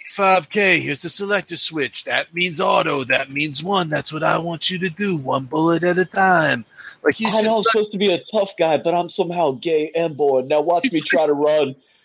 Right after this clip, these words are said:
Speaker 1: He's such, he's such, like, he's such a gun weeb. It's amazing. Anyway,
Speaker 2: Yeah.
Speaker 1: uh, so you find out that the plot is, um, Gary Busey's upset because his boss gave him a bad review,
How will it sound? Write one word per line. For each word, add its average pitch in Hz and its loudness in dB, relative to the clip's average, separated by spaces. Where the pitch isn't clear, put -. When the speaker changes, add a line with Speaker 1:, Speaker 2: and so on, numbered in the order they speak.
Speaker 1:
He's 226 2
such, - 2
he's 214 0
such, 294 0
like, 247 -2
he's 208 -4
such - 0
a 277 0
gun 175 2
weeb. 165 0
It's - -4
amazing. 147 0
Anyway, 151 2
Speaker 2:
Yeah. 95 -8
Speaker 1:
uh, 147 4
so - 0
you 190 -2
find 285 2
out 220 2
that 143 -16
the 151 0
plot 151 0
is, 131 -6
um, 131 0
Gary 220 0
Busey's 165 -2
upset 147 2
because 139 -2
his 131 -4
boss 147 2
gave 147 -2
him 131 -2
a 120 0
bad 135 0
review, 127 -4